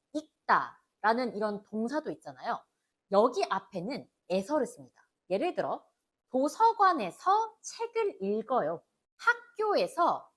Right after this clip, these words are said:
공부할 거예요. 그래서 우리가 이런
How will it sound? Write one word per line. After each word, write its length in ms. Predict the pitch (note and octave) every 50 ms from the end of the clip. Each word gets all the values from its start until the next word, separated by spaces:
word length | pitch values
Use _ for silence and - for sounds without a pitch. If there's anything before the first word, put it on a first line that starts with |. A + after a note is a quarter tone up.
| _ _
공부할 800 | _ - C#4+ C#4 C#4 C4+ C4+ C4+ E4+ G4 F#4 - F#4+ F#4+ G4 -
거예요. 500 | - A3 F#3 D3+ C3 C3 D#3+ F3+ D3 - _ _ _ _ _ _
그래서 220 | E4+ F4+ F#4+ F4+
우리가 540 | D4+ A#3+ B3+ C4 C#4+ C#4 D4 D4 C#4+ C4+ - -
이런 420 | A#3 A#3 A#3+ A#3 B3 E4+ G4+ G4+